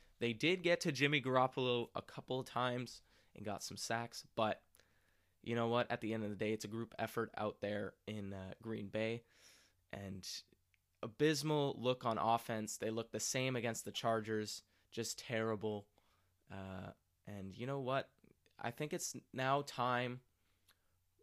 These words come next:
in a losing situation down big, it's time for Aaron Rodgers to take over the offense. I, I don't wanna set the, uh, whole argument of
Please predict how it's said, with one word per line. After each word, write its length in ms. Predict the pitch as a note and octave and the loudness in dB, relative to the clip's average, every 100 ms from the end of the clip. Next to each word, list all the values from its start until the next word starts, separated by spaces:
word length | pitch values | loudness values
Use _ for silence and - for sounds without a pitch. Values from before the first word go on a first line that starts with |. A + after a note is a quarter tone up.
| _ - | _ -6
in 140 | A#2+ | -2
a 60 | A#2+ | 0
losing 480 | A#2+ D#3 G3 A3 G#3+ | 2 2 2 2 2
situation 600 | - E3 B2+ C3 C#3 C3+ | 0 0 0 0 0 0
down 260 | B2 A2+ G2 | 2 0 0
big, 320 | A#2+ A#2 A#2+ - _ _ _ _ _ _ _ _ _ _ _ - | 0 0 0 -8 _ _ _ _ _ _ _ _ _ _ _ -6
it's 180 | A2+ | -6
time 280 | - D#3 E3 | -4 -4 -2
for 120 | D#3 | 0
Aaron 200 | G#2 B2 | 2 2
Rodgers 340 | A2 G2+ G2+ - | 0 -2 -6 -8
to 60 | |
take 160 | A#2 G2+ | -6 -4
over 200 | G2+ G2 | -4 -4
the 120 | G2 | -4
offense. 500 | G2 F#2 F#2+ F#2 - - _ _ _ _ _ _ _ _ _ _ - | -6 -6 -8 -10 -12 -16 _ _ _ _ _ _ _ _ _ _ -8
I, 440 | A2+ B2 B2+ B2+ C#3 | -4 2 4 6 6
I 40 | |
don't 160 | E3+ F#3 | 6 4
wanna 380 | F#3 E3 C3+ - | 4 6 4 2
set 340 | - C#3 - | 0 0 0
the, 340 | C3+ B2 A#2 G#2 | 0 2 2 2
uh, 240 | G2+ G2 - _ - | 2 -2 -6 _ -20
whole 500 | - A#2+ A2 G#2 - | -6 -2 0 0 -4
argument 520 | - A2+ A2 G#2+ G#2+ - | 0 2 2 0 -2 -4
of 300 | G#2 G2 | -4 -4